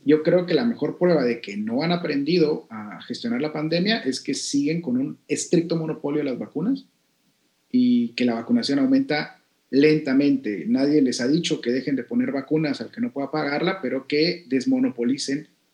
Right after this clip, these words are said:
eh, la vacunación. De hecho, miras a cualquier ciudadano guatemalteco tratando muchas veces de ponerse la vacuna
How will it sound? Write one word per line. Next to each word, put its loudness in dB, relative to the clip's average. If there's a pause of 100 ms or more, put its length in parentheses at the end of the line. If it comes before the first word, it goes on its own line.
(160)
eh, -8
la -6
vacunación. 0
De 0
hecho, -2
miras -2 (240)
a -6
cualquier 2
ciudadano -2
guatemalteco -2
tratando -2
muchas 2
veces -4
de -4
ponerse -4
la -2
vacuna -2